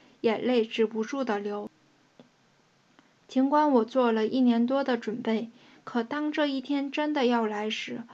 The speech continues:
我还是怕得要死。这一天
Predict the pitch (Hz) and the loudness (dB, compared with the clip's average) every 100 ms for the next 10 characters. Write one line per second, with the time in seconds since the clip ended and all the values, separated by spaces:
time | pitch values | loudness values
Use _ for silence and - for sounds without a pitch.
0 | - - 233 226 220 226 226 240 233 - | -20 -6 -2 -2 -2 -4 0 -2 -2 -4
1 | 294 240 247 233 220 - - - _ _ | -2 0 0 0 -2 -10 -14 -14 _ _
2 | _ _ _ _ _ _ - 311 285 285 | _ _ _ _ _ _ -2 0 -2 -4
3 | 277 277 | -4 -4